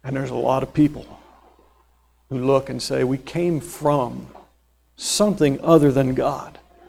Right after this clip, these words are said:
And so this isn't so far-fetched after all, is it? <laughs> This isn't so ancient, really, now is it? And what it is, is so that people can say,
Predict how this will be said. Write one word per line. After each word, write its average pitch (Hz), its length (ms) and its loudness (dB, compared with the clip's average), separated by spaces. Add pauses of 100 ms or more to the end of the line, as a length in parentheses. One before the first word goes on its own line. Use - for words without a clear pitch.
(840)
And - 100 -8
so 175 160 4
this 262 180 0
isn't 294 280 2
so 143 240 0
far-fetched 147 680 0
after 151 380 -2
all, 127 180 0
is 127 140 -4
it? - 180 -12 (180)
<laughs> 143 140 -6 (380)
This 262 180 -2
isn't 202 220 4
so 160 420 6
ancient, 190 560 4 (540)
really, 180 340 10
now 175 220 10
is 196 180 10
it? 131 160 0
And 151 140 0
what 202 160 8
it 165 120 8
is, 156 400 6
is 151 120 0
so 165 160 4
that 170 240 4
people 262 340 2
can 208 260 -2
say, 160 760 8